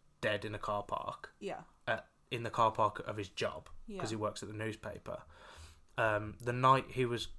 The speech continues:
Speaker 1: killed, these two friends, high school age, seventeen-year-old teenagers, were
Speaker 2: Mm-hmm.
Speaker 1: at a party. Um, and one of 'em, one of 'em doesn't remember be-,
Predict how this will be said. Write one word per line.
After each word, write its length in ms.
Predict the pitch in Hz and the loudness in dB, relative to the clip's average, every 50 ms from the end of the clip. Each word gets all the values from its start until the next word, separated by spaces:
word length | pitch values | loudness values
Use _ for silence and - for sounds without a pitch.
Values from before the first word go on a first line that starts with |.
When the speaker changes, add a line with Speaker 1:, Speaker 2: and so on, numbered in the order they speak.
| - - | -10 -4
Speaker 1:
killed, 520 | - - 131 113 101 101 95 101 113 - | 0 2 4 4 2 0 -4 -6 -8 -6
these 300 | 117 117 113 107 104 - - - - - - - - - - - | -4 -4 -4 -4 -6 -8 -12 -16 -20 -20 -20 -18 -18 -10 -8 0
two 300 | - 139 127 120 113 - | 4 6 6 6 4 2
friends, 600 | - - - 113 104 104 101 98 104 - - - - - - - - | 2 2 2 2 2 2 0 -4 -8 -8 -8 -10 -12 -16 -20 -14 -10
high 220 | - - - 120 107 | -2 2 2 4 4
school 320 | - - - 110 110 - | 2 0 -2 -2 -2 -2
age, 300 | 107 107 101 104 - - | -2 -4 -4 -4 -4 -2
seventeen-year-old 920 | - - 123 110 113 107 - 123 113 107 107 107 104 101 101 101 101 95 - - - | 0 0 0 0 0 -2 -2 -2 -2 -2 -2 0 0 2 2 0 -2 -4 -8 -12 -8
teenagers, 760 | - - 131 117 104 101 95 104 104 - - 87 104 - - | -4 -2 -2 -2 -2 -2 -4 -6 -8 -10 -8 -8 -8 -8 -4
were 220 | 113 110 104 104 | -2 0 0 0
Speaker 2:
Mm-hmm. 40 | 104 - | 0 0
Speaker 1:
at 60 | - | -2
a 20 | |
party. 600 | - - 117 113 110 107 - - - 98 69 - - - - - - - - - - - - - - - - - - - - | 2 4 6 6 6 4 0 -4 -10 -10 -10 -12 -14 -8 -4 -2 -2 -2 -2 -2 -4 -6 -8 -10 -12 -12 -14 -14 -16 -6 -2
Um, 680 | 131 120 113 113 110 110 110 110 107 107 107 110 110 - - - - - - - - - - - - - - - - - - - - - - - | 2 4 4 6 4 4 2 0 0 -4 -6 -6 -8 -10 -14 -16 -18 -18 -18 -18 -16 -18 -18 -18 -20 -20 -18 -16 -16 -14 -14 -14 -16 -12 -4 -2
and 180 | 135 127 127 | 0 2 6
one 140 | 135 143 147 | 6 8 8
of 120 | 151 139 | 8 8
'em, 340 | 143 139 131 131 127 123 - - - - - - - - - - - - - - - - | 8 6 6 4 2 -2 -6 -12 -18 -20 -20 -20 -20 -20 -20 -20 -18 -18 -20 -16 -12 -6
one 240 | 143 120 139 147 | 0 4 4 6
of 100 | 160 151 | 6 6
'em 340 | 165 160 160 151 143 135 - - - - - - - - 143 143 - - - - | 6 6 6 4 2 0 -4 -10 -16 -20 -20 -20 -18 -16 -14 -14 -14 -14 0 4
doesn't 280 | 170 156 139 147 - | 4 6 6 4 2
remember 640 | 123 120 117 117 120 135 143 127 107 104 104 98 - - - - - | 0 0 4 4 6 6 4 4 2 2 2 0 -2 -6 -14 -8 -4
be-, 280 | - 127 120 - - | -2 -2 -2 -4 -8